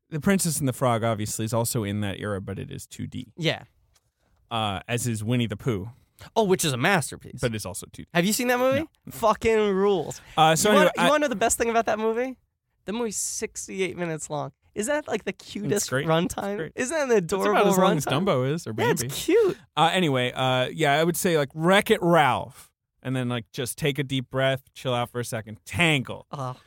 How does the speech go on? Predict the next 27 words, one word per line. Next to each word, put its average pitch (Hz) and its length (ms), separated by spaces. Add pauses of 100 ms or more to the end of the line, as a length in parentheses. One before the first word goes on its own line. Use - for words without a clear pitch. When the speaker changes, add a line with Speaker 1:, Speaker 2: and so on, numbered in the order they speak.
(100)
Speaker 1:
Take 165 220
a 160 40
deep 143 260
breath, 139 260
chill 139 160
out 135 140
for 131 80
another 131 200
second. 120 400
Frozen. 143 640 (720)
Big 175 220
Hero 139 280
six. 113 520
Speaker 2:
Are 165 60
you 247 80
doing 269 180
okay? 359 200
You're 359 100
breathing 170 460
really 165 260
heavily. 247 640
Speaker 1:
<laughs> - 60 (560)
No, 277 160
actually, 294 320
you 233 60
know, 214 80
F-, - 160